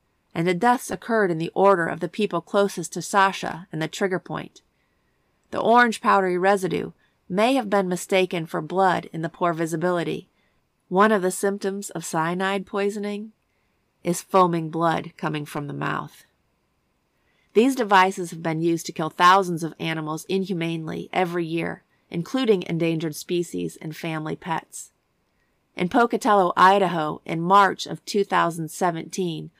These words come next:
a fourteen-year-old boy named Canyon Mansfield was walking his dog on a hill behind his home when he found an M forty-four.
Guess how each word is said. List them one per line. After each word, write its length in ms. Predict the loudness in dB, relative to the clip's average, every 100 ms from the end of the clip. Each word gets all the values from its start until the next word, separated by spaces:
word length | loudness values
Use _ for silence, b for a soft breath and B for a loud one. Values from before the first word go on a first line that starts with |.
| _
a 80 | -8
fourteen-year-old 920 | 0 4 4 2 -4 -4 -2 -2 -4
boy 420 | -2 2 2 0 -6
named 280 | -6 -6 -6
Canyon 500 | -4 -2 -2 -4 -4
Mansfield 680 | -4 -4 -6 -8 -8 -8 -12 _ _ -6
was 140 | -2
walking 360 | 6 6 6 2
his 200 | -4 0
dog 320 | 4 4 2
on 120 | -2
a 40 | -2
hill 280 | 2 2
behind 340 | 2 -4 -6 -4
his 160 | -6
home 380 | -4 -2 -2 -6 -16 _ _ -6
when 140 | -4
he 180 | 0 -2
found 340 | 2 2 2
an 100 | -2
M 160 | -2 -4
forty-four. 760 | -2 -4 -4 -2 -2 -2 -6